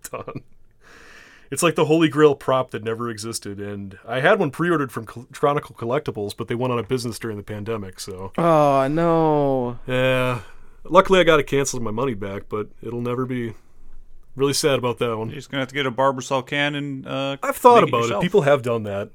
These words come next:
Speaker 1: It's just, this would have been machined for the first time, so it wouldn't have been flimsy. It would have been so nice to have. But between this and the night vision goggles, like, those are the two things that every fan truly, truly <laughs> wants from this movie <laughs> that you just can't get.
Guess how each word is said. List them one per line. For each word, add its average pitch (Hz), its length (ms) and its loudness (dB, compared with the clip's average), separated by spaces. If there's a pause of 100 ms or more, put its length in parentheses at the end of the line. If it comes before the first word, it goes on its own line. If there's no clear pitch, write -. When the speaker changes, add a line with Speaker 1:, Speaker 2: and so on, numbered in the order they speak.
(120)
Speaker 1:
It's 151 140 -2
just, 185 220 2
this - 180 -2
would 190 80 6
have 170 80 4
been 143 100 2
machined 143 500 -2
for - 120 -6
the 147 60 -2
first 135 280 -2
time, 131 280 -2
so 117 100 -4
it 113 40 -6
wouldn't 120 220 -6
have 107 60 -6
been 101 100 -12
flimsy. 120 760 -6
It 107 80 -6
would 123 80 -4
have 127 60 -4
been 110 120 -8
so - 300 -8 (100)
nice 98 280 -12
to 101 100 -10
have. 98 320 -12 (960)
But 147 160 4
between 170 300 0
this 156 200 4
and 160 80 -2
the 139 60 2
night 123 180 -2
vision 123 260 -4
goggles, 113 440 -4
like, 104 120 -4
those 123 160 -6
are 131 40 -6
the 120 80 -8
two 131 180 -8
things 120 300 -4
that 113 80 -6
every 110 180 -6
fan 107 520 -8
truly, 117 360 -6
truly 110 300 -8
<laughs> - 40 -20
wants 127 280 -2
from - 200 -4
this - 320 -4
movie - 840 -6 (400)
<laughs> - 400 -18
that 160 160 6
you 135 80 -6
just 131 200 -2
can't 151 260 0
get. 175 280 -8